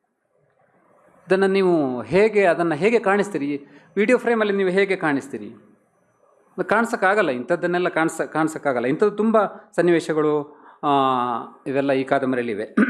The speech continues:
ಆಮೇಲೆ ದೇವರಾಜ್ ಅಂತ ಒಬ್ಬ ಇನ್ಸ್‌ಪೆಕ್ಟರ್ ಬರ್ತಾನೆ, ಅವನು ಹೇಳ್ತಾನೆ, ಆ, "ನನ್ನನ್ನು ನಿನ್ನ ಕಾದಂಬರಿಯಲ್ಲಿ ತರಬೇಡ, ನನಗೆ ಇಷ್ಟ ಇಲ್ಲ ನಿನ್ನ ಕಾದಂಬರಿ ಒಳಗೆ ಬರೋದು" ಅಂತ. ಇವರು ಅವನನ್ನು ತಂದಿದ್ದಾರೆ ಆ ಕಾದಂಬರಿಯಲ್ಲಿ, ತಂದು ಸಾಕಷ್ಟು ಕಾಟ ಎಲ್ಲ ಕೊಟ್ಟಿದ್ದಾರೆ ಅವ್ರಿಗೆ.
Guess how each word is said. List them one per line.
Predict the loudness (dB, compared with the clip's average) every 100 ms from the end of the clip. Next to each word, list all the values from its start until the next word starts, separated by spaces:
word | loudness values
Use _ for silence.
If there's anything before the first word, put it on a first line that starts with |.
| 0 -4 -10 -20 _ _ _ _ _ _ _ _ _ -6
ಆಮೇಲೆ | -2 2
ದೇವರಾಜ್ | 4 4 2
ಅಂತ | 0 -6
ಒಬ್ಬ | -6
ಇನ್ಸ್‌ಪೆಕ್ಟರ್ | -6 -6 -10 -8
ಬರ್ತಾನೆ, | -10 -8 -12 -12 -20 -18 -2
ಅವನು | 2 2
ಹೇಳ್ತಾನೆ, | 0 -2 -4 -8 -14 -20 _ _ _ _ _
ಆ, | -4 -2 0
"ನನ್ನನ್ನು | 0 2 2
ನಿನ್ನ | 0 0
ಕಾದಂಬರಿಯಲ್ಲಿ | -2 0 -2 -2 -2
ತರಬೇಡ, | 0 0
ನನಗೆ | 2 0 -2 -6
ಇಷ್ಟ | -4 -2
ಇಲ್ಲ | -2
ನಿನ್ನ | -2 -6
ಕಾದಂಬರಿ | -6 -6 -6
ಒಳಗೆ | -8 -8
ಬರೋದು" | -8 -8
ಅಂತ. | -10 -14 -18 -20 _ _ _ _ _ -2
ಇವರು | 0 2
ಅವನನ್ನು | 2 2 0
ತಂದಿದ್ದಾರೆ | 2 2 2 -2 -6 -6
ಆ | -4
ಕಾದಂಬರಿಯಲ್ಲಿ, | 0 -2 -4 -6 -6 -6 -8 -12 -20 -4
ತಂದು | -2 0 -2 -2
ಸಾಕಷ್ಟು | -2 -4 -8 -8 -4
ಕಾಟ | -2 0
ಎಲ್ಲ | -2 -2
ಕೊಟ್ಟಿದ್ದಾರೆ | -4 -2 -2 -2
ಅವ್ರಿಗೆ. | -4 -10 -14 -16